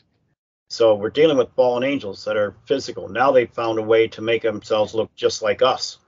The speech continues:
So we can't tell. We're warned in Jude. You know, they come in our midst. Uh, they're spots in our feast of charity. They're twice dead, plucked up by the roots, wandering stars,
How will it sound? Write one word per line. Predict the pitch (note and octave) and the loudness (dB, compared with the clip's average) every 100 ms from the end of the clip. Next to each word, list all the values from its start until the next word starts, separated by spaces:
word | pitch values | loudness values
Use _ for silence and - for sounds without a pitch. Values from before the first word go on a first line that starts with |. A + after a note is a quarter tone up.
| _ _ _ _ | _ _ _ _
So | - | -14
we | F#2 A#2 | -8 -8
can't | A2 G2+ - | -6 -8 -8
tell. | C#3 B2 | -8 0
We're | A2 | 2
warned | A2 G#2+ G#2+ | 2 0 0
in | A2 G#2+ | -2 -2
Jude. | C#3+ C3 F#2 - _ _ | -2 -2 -2 -16 _ _
You | A2+ | -4
know, | G#2 | 0
they | G2+ | -2
come | - B2 | -2 -2
in | A#2+ | 0
our | A2 | 0
midst. | G#2+ B2 C#3 - - _ | 4 4 4 -12 -16 _
Uh, | G#2 F#2+ | -6 -4
they're | G2 | -4
spots | - - A#2 A#2 - | -6 -4 -2 -2 -4
in | |
our | G#2+ | -6
feast | G2+ B2 A#2 A2 | -4 -6 -8 -10
of | |
charity. | - A#2+ B2+ B2+ | 0 4 6 4
They're | G#2+ | -4
twice | G2 - A#2+ A#2 - | -6 0 2 2 2
dead, | B2+ B2 | 4 4
plucked | - A#2 - | 0 -2 0
up | C3 | 0
by | A2+ A2 | 2 0
the | G#2 | 0
roots, | G#2+ B2+ - | -2 -2 -4
wandering | G#2+ G#2+ A2 A2 | -6 -4 -4 -6
stars, | G2+ - A2+ B2 B2+ | -6 -2 2 2 2